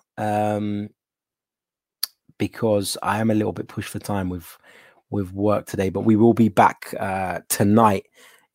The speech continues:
either tonight or first thing in the morning, depending on, um, how things go, whether we get extra times and penalties and things like that. But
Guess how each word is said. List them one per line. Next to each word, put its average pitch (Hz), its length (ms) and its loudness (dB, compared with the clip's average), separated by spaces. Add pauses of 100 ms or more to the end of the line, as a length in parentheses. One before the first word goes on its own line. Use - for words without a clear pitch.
(580)
either 143 260 10
tonight 135 440 6
or 104 120 -4
first - 540 0
thing 120 160 2
in 110 80 2
the 107 80 0
morning, 104 500 -2
depending 104 560 0
on, 95 300 -6 (500)
um, 92 460 -2 (1000)
how 110 320 -2
things 92 380 -2
go, 98 280 4
whether 92 240 -2
we 90 100 -4
get 87 180 -4
extra - 320 -8
times 95 480 -2
and 92 160 -4
penalties 95 540 -2
and 87 140 -6
things 98 200 0
like 85 120 -2
that. - 160 -2
But - 160 -2